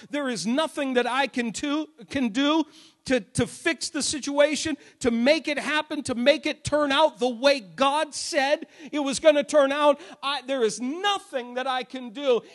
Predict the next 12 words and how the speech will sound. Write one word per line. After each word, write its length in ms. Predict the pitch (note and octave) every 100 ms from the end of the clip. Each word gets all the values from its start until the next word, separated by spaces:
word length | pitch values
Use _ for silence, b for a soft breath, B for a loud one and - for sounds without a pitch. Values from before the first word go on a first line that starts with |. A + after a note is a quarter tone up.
| -
And 180 | C#4 B3+
yet 240 | D#4 D4
in 140 | C#4+ C4
the 80 |
middle 380 | B3+ D#4+ E4 D4+
of 120 | C4+
all 260 | C4+ D#4+ E4
of 100 | D4+
that, 260 | D#4+ C4 A3+
the 100 | G3+
Bible 520 | E3 F#4 G4+ D#4+ C4+
says 480 | - C4+ B3+ B3